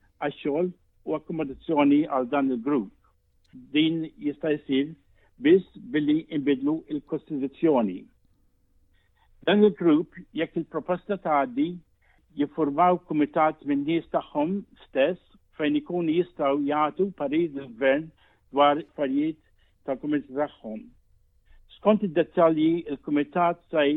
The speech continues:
jkun Awstraljan diġeni minn kull stat u territorju. Il-Gżejjer ta' Torres Straits minn rappreżentanti mir-reġjuni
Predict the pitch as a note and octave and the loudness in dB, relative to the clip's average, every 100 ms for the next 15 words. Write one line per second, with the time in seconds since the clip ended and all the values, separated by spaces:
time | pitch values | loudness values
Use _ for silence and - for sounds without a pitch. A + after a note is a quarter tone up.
0 | D#3 - _ _ - C3+ - D#3+ F3 F#3 | -2 -12 _ _ -10 -10 -8 -4 -2 -4
1 | F3 _ - C3+ - C#3 D3 D3+ D#3+ D#3+ | -6 _ -10 -8 -6 -4 -2 -2 -2 -8
2 | _ _ _ - C#3+ D#3+ E3 D#3+ G3 G#3 | _ _ _ -6 -4 -2 -4 -2 -2 -4
3 | - _ _ C#3+ C#3 - D#3 - C3+ C#3 | -12 _ _ -6 -4 -4 -6 -4 -4 -2
4 | F#3 _ - C#3+ - C#3 C#3+ D#3 C3+ A2 | -4 _ -14 -8 -6 -6 -6 -4 -2 -2
5 | G#2 A3 - _ _ _ _ _ C#3+ C3 | -8 -10 -18 _ _ _ _ _ -4 -2
6 | B2+ E3+ E3+ D#3+ D3 C3 - C#3+ C3 B2 | 2 2 2 0 -2 -4 -2 -2 -2 -4
7 | - D3+ G3+ - - _ D3 D3 D3+ C3+ | 0 2 2 0 -18 _ -4 -2 -2 -4
8 | C#3+ C#3+ C3+ C#3 E3+ E3 E3 F3 E3+ D#3 | -6 -6 -4 -2 0 -2 -2 -2 0 -2
9 | C3+ C#3 - - B2+ C3 A#2 D3+ F3 F3+ | -2 -8 -20 -10 -4 -4 -2 0 0 0